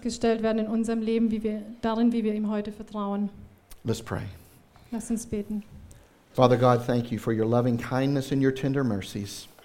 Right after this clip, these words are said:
Speaker 1: Herr, danke für deine Liebe, deine, ähm, äh, deine Gnade, die du uns zuteil werden lässt.
Speaker 2: And the truth and promises of your word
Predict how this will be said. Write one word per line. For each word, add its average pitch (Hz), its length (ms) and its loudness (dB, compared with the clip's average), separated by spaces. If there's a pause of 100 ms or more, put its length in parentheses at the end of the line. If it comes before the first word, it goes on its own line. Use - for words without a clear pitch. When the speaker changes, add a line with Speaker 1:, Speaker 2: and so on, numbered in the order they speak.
(1000)
Speaker 1:
Herr, 233 140 2
danke 247 340 6
für 233 160 6
deine 226 240 4
Liebe, 226 520 6
deine, 220 520 2
ähm, 214 380 2 (1200)
äh, 214 440 2 (140)
deine 220 300 2
Gnade, 233 380 4
die 226 120 2
du 214 60 6
uns 214 140 6
zuteil 214 340 -2
werden 208 260 4
lässt. 202 400 -2 (760)
Speaker 2:
And 127 160 4
the 117 80 2
truth 165 420 2
and 127 120 2
promises 147 540 -2
of 147 120 -2
your 143 180 0
word 101 420 -4